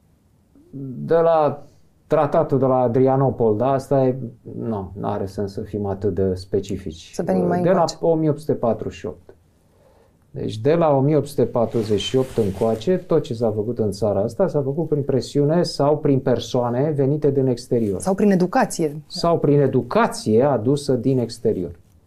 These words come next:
Speaker 2: Dacă ne gândim la patruzeci și opt, boierii care
Speaker 1: Și
Speaker 2: erau educați în
Speaker 1: înțeles.
Speaker 2: afară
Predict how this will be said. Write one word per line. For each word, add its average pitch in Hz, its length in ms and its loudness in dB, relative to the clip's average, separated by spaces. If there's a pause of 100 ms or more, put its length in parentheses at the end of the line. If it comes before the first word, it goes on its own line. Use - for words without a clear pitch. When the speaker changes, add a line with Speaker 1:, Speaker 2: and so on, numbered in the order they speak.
(200)
Speaker 2:
Dacă 185 240 -2
ne 175 120 0
gândim 175 180 2
la 175 140 2
patruzeci 165 380 -4
și - 100 -2
opt, 226 160 -2
boierii 190 440 2
care 180 160 0
Speaker 1:
Și 180 60 6
Speaker 2:
erau 196 120 8
educați 175 220 6
în 381 60 8
Speaker 1:
înțeles. 208 240 4
Speaker 2:
afară 202 400 0